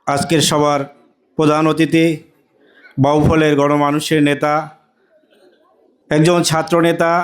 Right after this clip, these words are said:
শৈশব, কৈশোর, যৌবন পুরাটাই সে-, তিনি রাজনীতিতে, ইসলামী রাজনীতিতে কাটিয়েছিলেন। বাংলাদেশ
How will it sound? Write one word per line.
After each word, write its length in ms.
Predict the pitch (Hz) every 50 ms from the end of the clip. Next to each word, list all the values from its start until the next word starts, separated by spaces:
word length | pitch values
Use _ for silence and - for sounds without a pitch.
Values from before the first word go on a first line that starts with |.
| 180 - - - - _ _ _ _ _ _ _ _ _ _ _ _ _ _ _ _ _ _ _ _ _ _ _ _ -
শৈশব, 500 | - - - 147 156 160 156 - 160 156 -
কৈশোর, 480 | - 156 160 151 - 156 151 151 151 147 143 - _ _ _ _ _ _ _ _ _ _ _ _ _ -
যৌবন 420 | 131 143 147 156 151 151 160 160 156 147
পুরাটাই 480 | - - 165 165 170 170 185 180 165 143 123 117
সে-, 280 | - - 147 147 151 151
তিনি 160 | - 143 147 143
রাজনীতিতে, 580 | 135 135 139 139 135 139 143 147 139 131 147 139 139 151
ইসলামী 320 | 139 - - 160 147 143 135
রাজনীতিতে 380 | 135 135 131 139 139 131 147 135
কাটিয়েছিলেন। 600 | 143 135 131 147 143 135 135 - 131 131 139 147 151 151 _ _ _ _ _ - - - - - - -
বাংলাদেশ 540 | 127 131 135 147 156 156 151 160 156 160 160